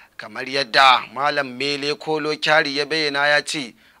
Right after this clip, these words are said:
aikin ana nan ana ci gaba da gudanarwa kamar yadda yake aka fara. Ya ce yanzu haka gwamnatin tarayya ta ɓarnatar da kuɗaɗe kimanin dala biliyan ɗaya a yayin aikin,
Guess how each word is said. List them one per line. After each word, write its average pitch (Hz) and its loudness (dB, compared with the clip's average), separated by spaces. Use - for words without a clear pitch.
aikin 143 -6
ana 147 -2
nan 143 -6
ana 156 0
ci - -12
gaba 147 -2
da 143 2
gudanarwa 139 -4
kamar 127 -10
yadda 120 -10
yake 120 -16
aka 123 -10
fara. 117 -6
Ya 123 -10
ce 139 -8
yanzu 120 -10
haka 139 -2
gwamnatin 139 -6
tarayya 139 -4
ta 143 -4
ɓarnatar 151 -4
da 135 -2
kuɗaɗe 147 -4
kimanin 139 -8
dala 139 2
biliyan 127 -8
ɗaya 127 0
a 113 -4
yayin 104 -10
aikin, 113 -14